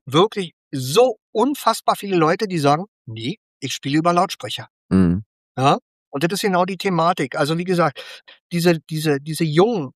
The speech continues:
Speaker 1: wie gesagt, ich bin ja nun auch schon fortgeschritten und reifer am Alter, aber mein gesamtes Team besteht Tatsache aus Leuten Anfang, Mitte zwanzig.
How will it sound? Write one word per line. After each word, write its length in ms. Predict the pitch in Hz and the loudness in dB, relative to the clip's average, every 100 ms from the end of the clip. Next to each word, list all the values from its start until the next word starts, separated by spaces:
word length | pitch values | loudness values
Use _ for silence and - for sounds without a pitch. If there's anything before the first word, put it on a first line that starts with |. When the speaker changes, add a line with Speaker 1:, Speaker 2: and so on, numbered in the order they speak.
| - | 0
Speaker 1:
wie 80 | |
gesagt, 240 | 160 190 175 | 2 4 2
ich 100 | 165 | -4
bin 140 | 196 | -2
ja 140 | 202 190 | 0 0
nun 120 | 190 | 0
auch 180 | 202 - | -2 -4
schon 340 | - 208 190 - _ _ _ | -4 -2 -4 -10 _ _ _
fortgeschritten 720 | - 147 165 208 - 196 180 180 | -4 0 2 2 0 -4 -4 -4
und 140 | 160 | -2
reifer 400 | 143 147 170 190 | 2 2 2 2
am 160 | 170 156 | 2 0
Alter, 380 | 156 185 170 131 - - _ | -2 0 0 -2 -10 -20 _
aber 220 | 143 147 | 2 4
mein 200 | 147 156 | 4 2
gesamtes 460 | 160 135 143 185 214 - | 2 2 0 0 -8 -8
Team 320 | - 196 254 | -2 -2 -2
besteht 360 | 196 - 165 | -4 -2 -2
Tatsache 480 | - 190 156 156 214 | 0 0 0 0 -2
aus 220 | - 156 | -2 -2
Leuten 360 | 135 117 143 233 - - - _ _ | 0 0 0 -6 -10 -20 -20 _ _
Anfang, 360 | 139 - 202 151 | -6 0 -2 0
Mitte 200 | 175 208 | -2 -2
zwanzig. 540 | - 196 240 170 139 | 0 0 0 -2 -4